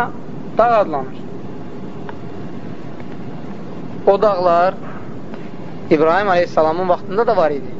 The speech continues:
Peyğəmbər sallallahu əleyhi və səlləmin o dağlar arasında səy etməsi,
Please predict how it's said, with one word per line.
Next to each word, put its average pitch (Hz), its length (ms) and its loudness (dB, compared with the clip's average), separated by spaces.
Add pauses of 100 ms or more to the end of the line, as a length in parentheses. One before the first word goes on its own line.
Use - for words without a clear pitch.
(1800)
Peyğəmbər 196 480 4
sallallahu 202 200 6
əleyhi - 40 -10
və 226 60 6
səlləmin - 1080 -2
o 180 140 6
dağlar 185 420 4
arasında 151 480 2
səy 156 400 0 (1500)
etməsi, 151 520 2